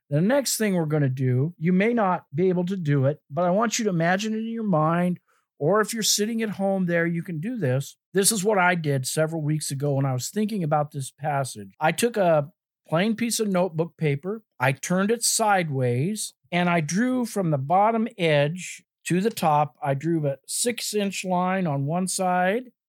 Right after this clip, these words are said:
and then I drew a line across from that that was about eight inches. So I have about an inch border on each side.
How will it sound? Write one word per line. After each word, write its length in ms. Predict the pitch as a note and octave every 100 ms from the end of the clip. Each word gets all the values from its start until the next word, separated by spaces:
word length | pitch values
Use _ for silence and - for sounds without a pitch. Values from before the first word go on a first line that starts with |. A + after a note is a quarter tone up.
| D3+
and 180 | D3+ D#3
then 140 | F3
I 120 | F3
drew 280 | D3+ F3 F#3
a 80 | D3+
line 380 | D3+ E3 F3+ E3+
across 440 | - F3 F3+ F#3
from 280 | - F3 D#3+
that 300 | E3 F3+ F3+ -
that 220 | D#3 -
was 720 | C#3 C#3 C#3 C3 C3 - -
about 360 | B2+ C#3 D3+ D#3
eight 240 | F3 G#3
inches. 480 | G3+ F3+ - F#3 G3
So 220 | - E3
I 100 | D#3+
have 220 | F#3 F#3+ E3
about 260 | F3 F3
an 60 | E3+
inch 500 | - G3+ D#3 - -
border 420 | F3+ E3+ D3 C#3+
on 120 | C3+
each 240 | D#3+ G3 -
side. 480 | E3 D3 D3 E3